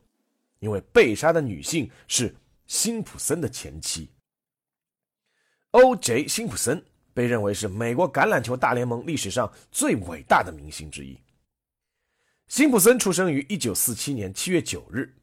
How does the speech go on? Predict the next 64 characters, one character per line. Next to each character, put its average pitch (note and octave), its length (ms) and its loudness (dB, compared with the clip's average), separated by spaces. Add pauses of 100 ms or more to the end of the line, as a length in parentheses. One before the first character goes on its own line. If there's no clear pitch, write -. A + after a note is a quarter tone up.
(140)
从 D#3 240 -6
小 B2+ 200 -2
在 E2+ 160 -6
黑 - 200 -4
人 B2+ 180 -2
贫 B2+ 200 -10
民 E3 160 -6
窟 G#3 160 -6
长 - 220 -10
大， - 180 -14 (240)
家 G#2+ 220 2
境 F#2+ 200 -8
贫 E2 280 -14
寒。 - 180 -12 (680)
但 G3+ 280 8
优 B3 160 6
秀 B3 160 4
的 D#3 120 4
运 A3 180 0
动 B2 140 0
天 F#2+ 180 -6
赋 F2 260 -10
让 A#2 140 -4
他 A#2+ 80 0
之 B2+ 160 -4
后 C3 100 0
在 G#2+ 140 -2
美 A#2 320 -4
式 F3+ 180 0
橄 C#3 160 2
榄 D3+ 160 0
球 - 280 -10
这 G#2+ 80 -8
项 G2 240 -6
美 G#2 240 -6
国 A2+ 120 -2
的 C3 140 0 (180)
国 G#3 240 6
球 C3 240 -2
运 B2 100 -6
动 F#2 140 -10
中 F#2 200 -8 (180)
崭 A2+ 200 -2
露 G#2 140 -6
头 E2+ 200 -12
角。 E2 240 -10 (960)
在 - 160 4
美 A#2+ 160 0
国， A#2 240 2 (400)
美 G3 220 2
式 C4+ 180 2
橄 A3+ 100 6
榄 G3+ 160 4
球 B2+ 160 0
是 A#2+ 140 -2
当 E3 340 4
之 D3 140 -4
无 G#2 160 -2
愧 F#2 180 -6
的 D2+ 120 -10
第 D#3 260 -6
一 - 20 -2
运 D#3+ 180 -2
动， - 160 -10